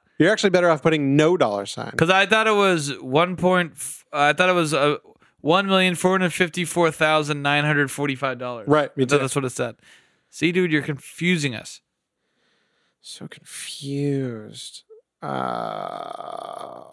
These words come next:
Speaker 1: oh. <sighs>
Speaker 2: What else do millennials do that annoys me?
Speaker 1: Oh, everything, dude. I hate that I'm one. Um,
Speaker 2: I don't get it. And, you know, here's,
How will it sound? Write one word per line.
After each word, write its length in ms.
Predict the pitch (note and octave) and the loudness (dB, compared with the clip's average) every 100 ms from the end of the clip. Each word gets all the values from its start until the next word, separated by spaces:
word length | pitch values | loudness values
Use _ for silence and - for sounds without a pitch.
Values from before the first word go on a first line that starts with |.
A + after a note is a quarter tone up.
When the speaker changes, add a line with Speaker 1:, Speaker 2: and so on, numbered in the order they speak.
| - | -16
Speaker 1:
oh. 1000 | G2+ A2+ F#3 F#3+ G#3 - B3+ D4+ E4 A4 _ - | -10 -8 -6 -6 -4 -2 -2 0 -2 -4 _ -2
<sighs> 240 | F#3+ D3 - - _ _ _ _ - - | -2 -4 -10 -20 _ _ _ _ -20 -14
Speaker 2:
What 100 | D#3 | -8
else 160 | D#3+ - | -6 -8
do 100 | A#2 | -12
millennials 440 | A2+ A2+ A2 A2 | -10 -10 -10 -10
do 140 | A#2 | -8
that 100 | A#2 | -6
annoys 340 | A2+ A2+ A#2 A#2 | -8 -10 -12 -12
me? 180 | A#2+ A#2 _ - | -14 -16 _ -4
Speaker 1:
Oh, 140 | D#3 | -4
everything, 580 | C3+ D3 D3+ B2+ A#2+ A2 | 0 0 -2 -4 -12 -16
dude. 240 | G#2+ A2 | -16 -12
I 80 | B2 | -12
hate 260 | - C#3+ C3+ | -6 -6 -4
that 100 | C3 | -8
I'm 140 | B2+ | -8
one. 260 | A#2+ B2 A#2 _ _ _ _ | -8 -10 -12 _ _ _ _
Um, 580 | - D3+ D3+ C3+ B2 D3 _ _ _ _ _ _ _ _ _ _ _ | 2 4 4 4 -2 -10 _ _ _ _ _ _ _ _ _ _ _
Speaker 2:
I 100 | C#3+ | -2
don't 120 | E3 E3+ | 0 2
get 180 | D#3 | 0
it. 100 | A#2+ - _ | 0 -12 _
And, 260 | F3 G#3+ G3 | 0 0 -2
you 120 | F#3 G#3 | 0 2
know, 200 | B3+ A3 | 2 -2
here's, 420 | C3 A3+ B3 G3 | -2 2 2 0